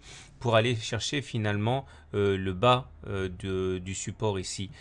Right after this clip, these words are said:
Alors c'est intéressant parce qu'on a une application concrète de ce qu'on disait hier,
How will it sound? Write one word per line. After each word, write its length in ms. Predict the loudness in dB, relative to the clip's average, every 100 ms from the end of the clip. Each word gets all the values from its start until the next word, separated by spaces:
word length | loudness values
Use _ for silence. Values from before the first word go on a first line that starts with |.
| -16 -4
Alors 140 | -2
c'est 100 | 0
intéressant 400 | -2 0 -2 -2
parce 160 | -4 -4
qu'on 140 | -2
a 80 | 0
une 100 | 0
application 560 | -2 -4 -2 -2 -4
concrète 400 | -4 -6 -4 -4
de 100 | -4
ce 100 | -6
qu'on 160 | -6 -6
disait 260 | -6 -4 -2
hier, 300 | 2 0